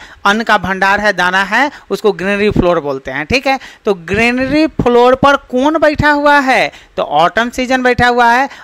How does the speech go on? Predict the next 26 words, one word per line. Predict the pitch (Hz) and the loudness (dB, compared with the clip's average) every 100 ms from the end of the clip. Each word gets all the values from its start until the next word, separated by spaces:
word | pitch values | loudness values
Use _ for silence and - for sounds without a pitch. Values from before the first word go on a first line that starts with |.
| - | 0
और | 208 | 2
आपको | 208 220 247 | 4 2 0
पता | 226 220 262 | 0 0 0
है | 262 277 | 0 -2
कि | 262 208 | -2 -4
John | 175 233 285 - | 2 2 2 -2
Keats | 240 - | -6 -4
जो | 196 202 | -2 -2
है | 196 233 277 | 2 2 2
वो | 226 226 - | 2 0 2
autumn | 202 208 269 269 | -2 2 0 -2
season | - 214 220 233 | -6 -4 -4 -2
को | 247 | -4
किससे | - 233 - | -2 -8 -2
तुलना | 269 269 269 262 | -2 0 -2 -2
किया | 262 269 | 0 0
है? | 254 285 359 - - - | 2 2 2 -2 -18 -6
तो | 202 - | -6 2
एक | 208 240 233 | 2 2 0
beautiful | 165 190 190 247 240 - 208 214 | -2 -4 -2 -2 0 2 2 2
lady | 175 165 165 190 | 0 -2 -2 -4
से | - 165 | -4 -8
किया | 160 143 127 | -6 -6 -6
है, | 113 - _ _ _ - | -10 -20 _ _ _ 0
एक | 196 226 196 | 0 0 -2
beautiful | 165 160 196 202 214 262 349 | -4 -2 -2 0 2 2 2